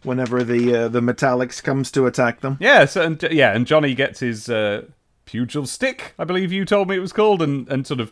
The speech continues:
Speaker 1: Yes,
Speaker 2: leaps to attack
Speaker 1: from
Speaker 2: him.
Speaker 1: Gladiator.
Speaker 2: Yeah, and, um, that's cool because they were using that as clip art, you know,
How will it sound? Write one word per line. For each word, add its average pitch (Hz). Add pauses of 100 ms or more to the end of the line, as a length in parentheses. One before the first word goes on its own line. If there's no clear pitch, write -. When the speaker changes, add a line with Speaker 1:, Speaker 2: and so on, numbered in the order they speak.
(140)
Speaker 1:
Yes, 175
Speaker 2:
leaps 165
to 147
attack 147
Speaker 1:
from 139
Speaker 2:
him. 143
Speaker 1:
Gladiator. 143
Speaker 2:
Yeah, 127 (260)
and, 185
um, 196 (360)
that's 285
cool 139
because 151
they 202
were 196
using 196
that 175
as 160
clip 226
art, 101
you 156
know, 117